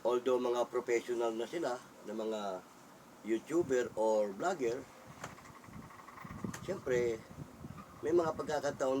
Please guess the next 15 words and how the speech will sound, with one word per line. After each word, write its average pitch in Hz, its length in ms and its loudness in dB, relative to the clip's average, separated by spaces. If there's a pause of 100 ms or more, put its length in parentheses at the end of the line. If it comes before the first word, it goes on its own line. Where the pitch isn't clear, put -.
din 127 160 2
na 110 240 0 (1200)
kailangan 151 400 6
nila 120 400 4 (1120)
ng 127 240 2
advice. 131 640 0 (880)
Tulad 117 240 2
nga 120 160 2
ng 117 160 2
mga 117 240 0
ibang 113 160 -2
mga 113 240 0
vlogger 110 320 -2
natin 123 400 -2
na 98 240 -4